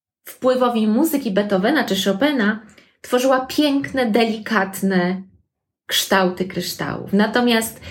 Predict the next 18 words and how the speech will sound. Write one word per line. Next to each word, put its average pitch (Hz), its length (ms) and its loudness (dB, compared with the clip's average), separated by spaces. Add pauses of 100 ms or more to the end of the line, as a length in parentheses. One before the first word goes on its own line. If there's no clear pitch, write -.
(380)
jeżeli 208 960 0 (760)
taką 262 280 0
samą 320 360 2
wodę 180 560 0 (600)
poddać 233 420 0
wpływowi 208 960 0
muzyki 226 340 0
he-, 220 240 -2
heavy 269 300 0
metalowej, 208 880 0 (1120)
ta 208 500 0 (120)
nie 190 200 2
tworzyła 170 400 0
kryształów, 185 720 0
tworzyła 165 600 0
co - 180 0
najmniej 175 560 2
gluty. - 520 -2